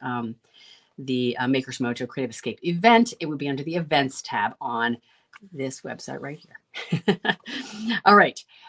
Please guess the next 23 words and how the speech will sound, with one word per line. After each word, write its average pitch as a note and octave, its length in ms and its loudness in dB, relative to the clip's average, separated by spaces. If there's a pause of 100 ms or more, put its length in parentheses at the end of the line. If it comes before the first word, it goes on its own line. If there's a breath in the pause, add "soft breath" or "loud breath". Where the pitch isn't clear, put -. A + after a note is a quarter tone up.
Um, D#3 420 0
you F#3 220 -2
may G#3+ 220 4
be G#3+ 160 -2
aware G3+ 520 2 (140)
that, D3+ 420 4 (200)
um, C#3+ 580 -10
the C#3+ 460 -6
annual G#3 260 2
catalog G#3+ 560 0
and C3 260 -4
mini G3+ 200 0
catalog F#3 420 0
that's - 220 -10
currently F#3 320 -2
live C3+ 240 2
now G3+ 320 0
retires D3+ 500 -4
as B2+ 220 -4
of A#2+ 80 -18
May A#2+ 180 -8
first. G3+ 560 -4
That's A#2+ 320 -8